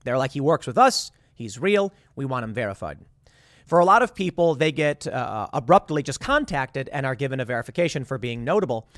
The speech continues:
and they have to prove it. Not everybody. The assumption that I, unfortunately, made, mistakenly made,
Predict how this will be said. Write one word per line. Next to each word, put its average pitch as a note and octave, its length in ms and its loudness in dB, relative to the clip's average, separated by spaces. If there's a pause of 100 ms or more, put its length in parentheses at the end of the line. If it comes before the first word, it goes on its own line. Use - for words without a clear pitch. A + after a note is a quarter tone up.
(240)
and E3+ 160 2
they E3+ 80 4
have D3 240 -2
to C#3+ 80 -10
prove C4+ 340 -4
it. - 280 -10 (680)
Not G#3 140 2
everybody. G2+ 340 -4 (540)
The A3 140 4
assumption G#3+ 640 2
that C#3+ 280 2
I, D3 380 2 (120)
unfortunately, C3+ 680 -6
made, G2 360 -14
mistakenly C3+ 680 0
made, G2+ 220 -14